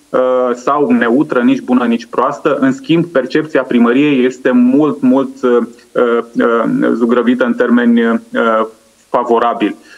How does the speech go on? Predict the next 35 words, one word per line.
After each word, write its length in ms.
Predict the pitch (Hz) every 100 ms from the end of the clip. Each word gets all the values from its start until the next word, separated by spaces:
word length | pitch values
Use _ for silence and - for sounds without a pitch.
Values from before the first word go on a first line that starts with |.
| -
Uh, 200 | - 98 -
mai 180 | 123 139
precis, 460 | 151 135 - 165 156
avem 300 | 131 123 104 -
cam 160 | - 131
cincizeci 360 | - 170 160 147
și 140 | -
doi 220 | 117 143
la 140 | 139 117
sută 340 | - 135 -
dintre 500 | 110 117 117 113 110 -
antreprenorii 580 | 120 131 - 120 123
români 300 | 117 110 127
care, 320 | 123 113 113 - - _ _ _
uh, 100 | 123 110
apreciază 640 | 123 123 120 120 135 127 120
ca 160 | 120
fiind 260 | 113 - 123
foarte 320 | - 147 143 127
bună 240 | 120 117
sau 240 | 113 110 107
bună 180 | 127
activitatea 560 | 117 - 107 107 120 113
primăriei, 640 | 107 113 107 107 143 147
comparativ, 580 | 131 123 123 120 120 151
să 120 | 147
spunem, 440 | 120 - 135 127 123 -
cu 220 | 117 110
doar 220 | 117 117 -
treisprezece 640 | - 151 151 127 117 120 117
la 100 | 110
sută 240 | 135 127
care 200 | 110 113
apreciază 540 | 110 117 - 120 110
activ-, 320 | 110 - 117